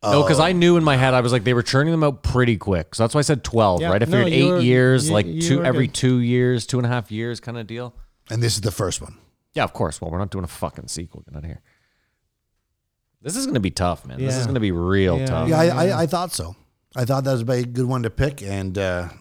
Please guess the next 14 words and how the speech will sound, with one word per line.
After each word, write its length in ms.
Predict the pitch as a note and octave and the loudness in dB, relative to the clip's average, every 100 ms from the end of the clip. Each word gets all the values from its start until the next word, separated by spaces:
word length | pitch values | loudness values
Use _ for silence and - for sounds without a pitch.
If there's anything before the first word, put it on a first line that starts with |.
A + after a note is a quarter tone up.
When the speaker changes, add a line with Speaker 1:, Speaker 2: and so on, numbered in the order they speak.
| - | -8
Speaker 2:
nip 260 | G#2 G2 | -6 -6
it 20 | |
in 60 | G2 | -6
the 60 | F#2 | -6
bud 260 | F#2 F#2+ | -4 -6
there. 240 | F#2+ G#2+ B2+ _ _ _ _ _ _ _ _ _ _ _ _ _ _ _ _ _ _ _ _ _ _ _ _ _ _ _ _ _ _ _ _ _ _ _ _ _ _ _ _ _ _ _ _ _ _ _ _ _ | -6 -6 -8 _ _ _ _ _ _ _ _ _ _ _ _ _ _ _ _ _ _ _ _ _ _ _ _ _ _ _ _ _ _ _ _ _ _ _ _ _ _ _ _ _ _ _ _ _ _ _ _ _
Starring 380 | _ - F#2+ F#2 | _ -4 -4 -4
our 100 | E2+ | -8
favorite 380 | D#2+ F2 D#2+ E2 | -10 -12 -12 -12
Keanu 360 | - F2+ E2+ E2+ | -12 -10 -10 -12
Reeves. 500 | F2+ F#2 F#2+ - - - _ _ _ _ _ _ _ _ _ _ _ _ _ _ _ _ _ _ _ _ _ _ _ _ _ _ _ _ - | -12 -14 -14 -14 -14 -18 _ _ _ _ _ _ _ _ _ _ _ _ _ _ _ _ _ _ _ _ _ _ _ _ _ _ _ _ -12
Speaker 1:
I'm 120 | F#2+ | -8
ready. 200 | E2+ F2 - _ _ _ _ - - - - - - - _ _ _ _ | -8 -10 -16 _ _ _ _ -20 -20 -20 -20 -20 -20 -20 _ _ _ _
Speaker 3:
Uh, 360 | G3 F#3+ G3+ | -4 0 0